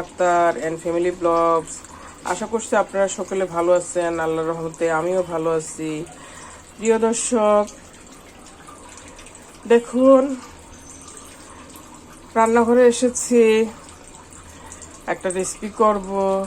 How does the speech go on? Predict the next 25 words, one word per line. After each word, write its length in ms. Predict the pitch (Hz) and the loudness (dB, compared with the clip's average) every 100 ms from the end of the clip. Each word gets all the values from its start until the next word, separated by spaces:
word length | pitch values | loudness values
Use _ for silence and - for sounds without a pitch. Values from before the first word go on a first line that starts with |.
| - - - - - - - 190 | -8 -20 -20 -18 -18 -18 -12 -8
ভাবছি 300 | 190 - 196 | -8 -8 -8
এটা 140 | 185 196 | -2 -2
আপনাদের 340 | 185 185 175 170 | 0 -4 -4 -4
জন্য 140 | 180 190 180 | -2 -2 -4
শেয়ার 220 | - 190 180 - | -4 -4 -4 -2
করি, 260 | 175 170 165 165 - - | -2 -2 -4 -10 -18 -8
ভিডিও 260 | 170 170 175 170 | -4 0 0 0
তৈরি 200 | 180 175 170 | -2 -4 -4
করি। 260 | 170 165 160 160 - - - - - - - - - - - - - - - 180 | -4 -4 -6 -8 -14 -20 -20 -20 -20 -20 -20 -20 -20 -20 -20 -20 -20 -20 -10 -2
মোবাইলটা 420 | 175 180 180 190 190 | 4 4 4 -2 -2
নিয়ে 160 | 196 190 | -2 -4
আসলাম, 420 | - 185 185 185 185 - - - - - - - - - - - - - 190 | -4 -2 0 0 -2 -8 -18 -20 -20 -20 -20 -20 -20 -20 -20 -20 -20 -8 -6
কাজটা 260 | 190 - 196 | -4 -6 -8
শুরু 160 | 208 202 190 | -6 -8 -6
করছি, 300 | 180 - 170 160 | -8 -6 -6 -4
দেখতে 220 | 165 - 180 | -6 -4 -6
থাকুন 380 | 180 180 180 185 180 | -4 -6 -4 -4 -4
প্রিয় 180 | 185 180 180 | -4 -4 -2
দর্শক। 400 | 180 - 180 180 175 - - - - - - - - - 196 | -4 -4 0 0 0 -18 -20 -20 -20 -20 -18 -18 -20 -4 0
আজ 120 | 202 190 208 | 0 2 2
আমি 160 | 208 202 190 | 2 0 -2
একটা 180 | - 185 - | -4 -8 -6
ফিশ 200 | 196 - 202 | -10 -8 -8
রেসিপি 360 | 190 196 190 190 190 | -6 -8 -10 -2 2
করব 260 | 175 165 | 2 2